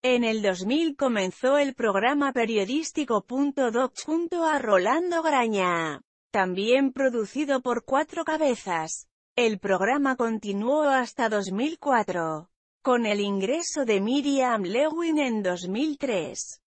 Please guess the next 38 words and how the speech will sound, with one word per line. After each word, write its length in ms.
En 260
radio 540
condujo 640
el 160
programa 760
Riesgo 720
País, 720
al 160
lado 320
de 160
Ernestina 840
País 320
y 140
Alejandro 680
Lingenti, 800
y 80
se 360
emitía 680
los 160
sábados 600
por 220
la 160
mañana 640
en 100
la 220
F 360
M 220
Rock 380
y 140
Pop 320
entre 360
dos 200
mil 240
uno 340
y 80
dos 300
mil 240
cuatro. 720